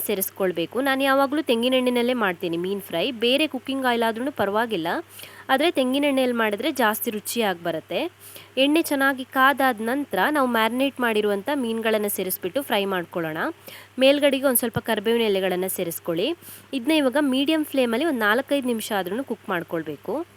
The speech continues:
ಒಂದು ಕಡೆಗೆ ನಾಲ್ಕೈದು ನಿಮಿಷ ಕುಕ್ ಮಾಡ್ಕೊಂಡಿದ್ದೀನಿ ಮೀಡಿಯಮ್ ಫ್ಲೇಮಲ್ಲಿ. ಚೆನ್ನಾಗಿ ಫ್ರೈ ಆಗಿದೆ ನೋಡಿ. ಈಗ ತಿರುಗಿಸಿ ಹಾಕೊಂಡ್ಬಿಟ್ಟು ಇನ್ನೊಂದು ಕಡೆಗೆ ಫ್ರೈ ಮಾಡ್ಕೊಳ್ಳೋಣ. ನೋಡಿ, ಮಸಾಲೆ ಚೆನ್ನಾಗಿ ಅಂಟ್ಕೊಂಡಿದೆ ನೋಡಿ ಒಂದು ಕಡೆಗೆ ಫ್ರೈ ಆಗಿರೋ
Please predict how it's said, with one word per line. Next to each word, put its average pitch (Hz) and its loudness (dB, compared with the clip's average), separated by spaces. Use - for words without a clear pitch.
ಒಂದು 311 2
ಕಡೆಗೆ 247 2
ನಾಲ್ಕೈದು 262 2
ನಿಮಿಷ 240 -2
ಕುಕ್ - -6
ಮಾಡ್ಕೊಂಡಿದ್ದೀನಿ 202 -2
ಮೀಡಿಯಮ್ 196 -2
ಫ್ಲೇಮಲ್ಲಿ. 180 -2
ಚೆನ್ನಾಗಿ 247 0
ಫ್ರೈ 247 -2
ಆಗಿದೆ 180 -4
ನೋಡಿ. 185 -4
ಈಗ 277 0
ತಿರುಗಿಸಿ 294 0
ಹಾಕೊಂಡ್ಬಿಟ್ಟು 208 -6
ಇನ್ನೊಂದು 254 0
ಕಡೆಗೆ 208 -4
ಫ್ರೈ 190 -2
ಮಾಡ್ಕೊಳ್ಳೋಣ. 160 -6
ನೋಡಿ, 196 0
ಮಸಾಲೆ 247 0
ಚೆನ್ನಾಗಿ 240 -2
ಅಂಟ್ಕೊಂಡಿದೆ 220 -2
ನೋಡಿ 165 -4
ಒಂದು 170 -4
ಕಡೆಗೆ 165 -4
ಫ್ರೈ 190 0
ಆಗಿರೋ 165 -6